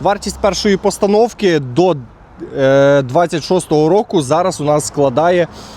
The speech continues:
тисячу вісімсот гривень. Сертифікат даємо в комплекті, е, виписуємо повний пакет документів і можемо вас відпускати, щоб ви ставили цю автівочку на облік.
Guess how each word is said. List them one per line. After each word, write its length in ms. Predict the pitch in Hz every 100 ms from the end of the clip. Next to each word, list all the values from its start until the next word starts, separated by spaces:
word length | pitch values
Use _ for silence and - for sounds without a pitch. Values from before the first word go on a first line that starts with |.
| - -
тисячу 420 | 175 170 151 147
вісімсот 680 | 123 127 139 135 - 151 135
гривень. 460 | 123 147 123 113 - - -
Сертифікат 720 | - 185 196 190 214 196 160
даємо 340 | 156 160 156
в 80 | 160
комплекті, 760 | - 208 202 220 220 208 220 196 - - - - - - - - -
е, 220 | 117 120 127 127 - - - -
виписуємо 540 | 135 175 214 185 175 151
повний 300 | 190 165 156
пакет 360 | 170 175 147
документів 680 | 147 170 208 208 214 185 165 -
і 220 | 185 214 - - - - - -
можемо 360 | 151 156 143 131
вас 240 | 151 -
відпускати, 800 | 135 - 139 - 156 170 165 123 - - - - - - - - -
щоб 200 | - 151
ви 80 | 131
ставили 400 | 143 165 156 135
цю 160 | 123 147
автівочку 500 | 127 151 135 - 131
на 200 | 120 135
облік. 460 | 156 117 98 101